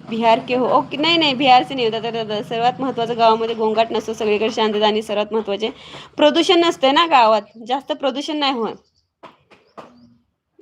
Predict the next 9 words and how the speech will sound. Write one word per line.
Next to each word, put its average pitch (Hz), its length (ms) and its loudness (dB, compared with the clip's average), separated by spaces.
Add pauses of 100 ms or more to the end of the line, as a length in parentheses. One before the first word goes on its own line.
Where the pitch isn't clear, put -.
(460)
<laughs> 311 880 0
तसं 233 200 0
काय 262 160 6
नाही, 240 260 2 (380)
गावात 233 280 4 (100)
किती 254 180 -8
जरी 269 160 -4
भांडणं 254 300 0
झाली 247 320 0